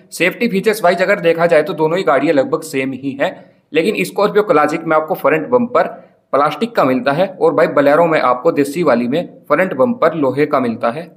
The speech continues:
बात की जाए Scorpio Classic के एस variant की central locking की, तो वहां पर आपको manual central locking मिलती है, मतलब आपको खुद ही गाड़ी में चाबी डालनी पड़ेगी और उसके बाद घुमानी पड़ेगी, तभी आपकी गाड़ी lock या unlock होगी।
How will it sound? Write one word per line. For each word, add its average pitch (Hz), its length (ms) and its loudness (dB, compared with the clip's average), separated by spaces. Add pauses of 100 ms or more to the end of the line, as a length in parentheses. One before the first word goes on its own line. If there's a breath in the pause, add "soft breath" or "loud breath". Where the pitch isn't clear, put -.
(560)
बात 139 300 0
की 214 100 -4
जाए 202 240 2
Scorpio 208 380 0
Classic 170 400 0
के 196 120 0
एस 165 260 0
variant 165 280 2
की 196 80 -8
central 151 360 0
locking 147 280 0
की, 196 80 -6
तो 202 120 0
वहां 156 160 2
पर 196 120 2
आपको 143 300 -2
manual 160 360 2
central 160 340 0
locking 151 300 -2
मिलती 127 260 -4
है, 165 60 4
मतलब 165 360 -2
आपको 139 260 0
खुद 139 220 -8
ही 165 60 4
गाड़ी 147 220 2
में 165 100 -4
चाबी 151 280 0
डालनी 143 280 0
पड़ेगी 131 300 -8
और 165 100 -2
उसके 156 200 -8
बाद 156 160 0
घुमानी 120 360 -4
पड़ेगी, 131 300 -8
तभी 143 280 -4
आपकी 139 240 -2
गाड़ी 131 240 0
lock 139 280 -2
या 151 120 0
unlock 127 400 -6
होगी। 127 280 -12